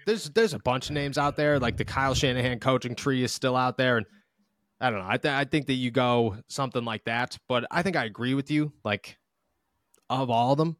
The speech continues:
Leftwich would be the one. I would not put any stake in, in Faulkner or Sullivan being the guy. I just don't think that the Steelers want that. And I also think that they know it's a P R nightmare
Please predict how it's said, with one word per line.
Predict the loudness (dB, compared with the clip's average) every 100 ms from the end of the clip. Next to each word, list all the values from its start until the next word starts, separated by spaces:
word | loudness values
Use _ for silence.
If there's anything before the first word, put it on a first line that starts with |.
| _ -2
Leftwich | -2 0 -2 -4
would | -4
be | -2
the | -2
one. | -2 -2
I | 0 0
would | 0
not | -2 -4
put | -4 -2
any | -2 -4
stake | -6 -4 -4 -4
in, | -6 -6 -12 _ _ _ _ _ _
in | -12
Faulkner | -6 -2 0 0 -2 -2
or |
Sullivan | -2 -2 -2 -4 -6 -2
being | -2 -2
the |
guy. | -4 -4 -2 -4 _
I | -8
just | -6 -4
don't | -6 -2
think | -2 0
that | -4
the | -6
Steelers | -6 -4 -2 -2 -6 _ _ _ _ _
want | -6 -2 0
that. | 0 0
And | -2
I | -2
also | -2 -2 -4
think | -4 -2
that | -2 0
they | -2
know | 0 0 -2
it's | -4
a |
P | -10 -4 0
R | 0 0
nightmare | -2 -2 0 -2